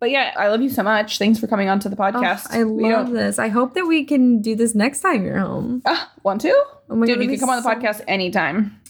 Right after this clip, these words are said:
Speaker 2: Literally, this would be so fun. We'll just have our B F F little series within
Speaker 1: <gasps>
Speaker 2: your podcast.
Speaker 1: Honestly, that's so, I kind of love that idea. Not just the be-, like, a best friend series, but, like, a series within a podcast.
Speaker 2: Mm-hmm.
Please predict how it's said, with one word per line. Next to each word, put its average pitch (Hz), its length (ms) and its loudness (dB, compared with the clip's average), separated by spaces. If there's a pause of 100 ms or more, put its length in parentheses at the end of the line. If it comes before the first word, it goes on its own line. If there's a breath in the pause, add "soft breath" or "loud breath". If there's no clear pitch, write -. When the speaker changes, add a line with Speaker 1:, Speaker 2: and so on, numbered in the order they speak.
Speaker 2:
Literally, 208 480 0
this 254 220 -2
would 262 160 2
be 254 120 4
so 220 320 0
fun. 220 580 -2 (100)
We'll 208 100 0
just 196 220 -2
have 208 140 -4
our 202 120 0
B 196 280 0
F 190 180 -2
F 196 340 -2 (240)
little 180 260 -2
series - 680 -2 (120)
within 208 280 -2
Speaker 1:
<gasps> - 20 2
Speaker 2:
your - 80 2
podcast. 233 320 -2
Speaker 1:
Honestly, 320 400 0
that's 392 160 -4
so, - 180 0 (320)
I 220 100 -2
kind 370 220 -2
of 466 80 -4
love 220 180 0
that 196 100 2
idea. 190 400 0
Not 214 300 -2
just 208 320 -2
the 220 80 2
be-, 185 280 -4
like, 185 240 2
a 196 200 0
best 180 220 -2
friend 190 200 -2
series, 196 500 0
but, 190 360 2
like, - 160 -6 (160)
a 202 120 2
series 226 560 0
within 202 340 2
a 165 60 2
podcast. 226 720 0
Speaker 2:
Mm-hmm. 269 240 0